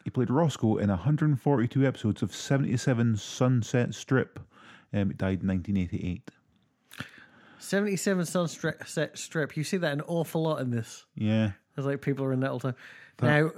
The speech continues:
Speaker 2: I'd like to point out that Robin is very frozen. He almost
Speaker 1: Yes.
Speaker 2: looks like he's made out of
Speaker 1: His legs have got
Speaker 2: papier-mâché.
Speaker 1: much thing. Now, here's the thing, right? We're back to the, the, um, Batcave and they're sorting him out.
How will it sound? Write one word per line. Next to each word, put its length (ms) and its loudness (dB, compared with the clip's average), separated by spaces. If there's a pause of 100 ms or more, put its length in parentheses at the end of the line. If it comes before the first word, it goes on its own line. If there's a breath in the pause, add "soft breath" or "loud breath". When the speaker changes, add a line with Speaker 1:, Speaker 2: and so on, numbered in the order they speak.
(100)
Speaker 2:
I'd 60 4
like 140 4
to 60 -4
point 200 4
out 140 4
that 80 0
Robin 360 4
is 160 2
very 460 4
frozen. 480 -2
He 160 2
almost 260 4
Speaker 1:
Yes. 20 -2
Speaker 2:
looks 160 -4
like 100 -2
he's 140 0
made 240 2
out 140 0
of 80 -8
Speaker 1:
His 400 -2
legs 380 4
have 200 0
got 140 4
Speaker 2:
papier-mâché. 180 2
Speaker 1:
much 160 2
thing. 140 0 (300 loud breath)
Now, 80 4
here's 240 4
the 80 2
thing, 400 2
right? 180 2
We're 80 0
back 220 2
to 60 2
the, 120 2 (220)
the, 280 4
um, 260 4
Batcave 420 2
and 100 2
they're 80 2
sorting 300 2
him 80 4
out. 180 2